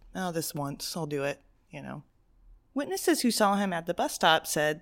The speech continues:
that he was talking to a tall, blonde-haired man who had a black dog.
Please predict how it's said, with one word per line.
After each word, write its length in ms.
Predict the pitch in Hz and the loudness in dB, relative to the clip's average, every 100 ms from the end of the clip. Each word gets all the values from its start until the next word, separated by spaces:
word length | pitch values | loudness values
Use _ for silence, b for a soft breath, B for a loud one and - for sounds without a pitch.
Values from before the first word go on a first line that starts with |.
| - | 0
that 220 | 151 151 | 0 0
he 180 | 175 185 | -4 -2
was 240 | 180 180 | -2 -2
talking 320 | - 190 320 | -4 -4 -4
to 100 | 285 | 0
a 100 | 196 | 0
tall, 380 | 175 - 151 233 | 0 -2 -2 -2
blonde-haired 720 | 226 160 151 160 165 170 156 | -2 -2 -2 -4 -6 -4 -2
man 360 | 175 208 180 175 | 2 4 4 2
who 140 | 175 | 0
had 140 | 175 165 | -2 -2
a 40 | |
black 320 | - 143 - | -2 -6 -4
dog. 420 | - 226 139 113 | 0 2 4 0